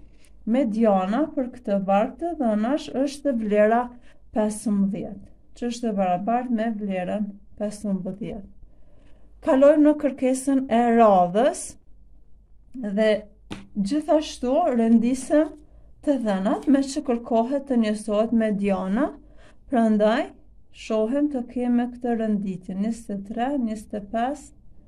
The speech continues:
njëzet e nëntë, dyzet e një dhe në fund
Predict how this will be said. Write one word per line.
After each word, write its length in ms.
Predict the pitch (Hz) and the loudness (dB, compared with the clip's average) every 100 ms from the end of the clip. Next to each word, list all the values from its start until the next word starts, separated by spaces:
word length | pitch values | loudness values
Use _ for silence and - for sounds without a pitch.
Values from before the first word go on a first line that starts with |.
| - - - - - - - - | -20 -20 -20 -20 -20 -20 -20 -12
njëzet 460 | - 233 254 - - | -2 -2 -2 -8 -8
e 120 | 202 | -4
nëntë, 720 | 196 202 247 302 359 - - - - - - - - - | -2 -2 -2 -4 -4 -12 -20 -20 -20 -20 -20 -20 -20 -12
dyzet 600 | 240 220 262 240 240 220 214 | -10 -4 -4 -4 -4 -6 -6
e 120 | 208 | -4
një 260 | 220 262 | -2 -2
dhe 140 | 262 240 | -2 -2
në 180 | 220 214 | -4 -4
fund 460 | - 233 247 262 | -8 -6 -2 -2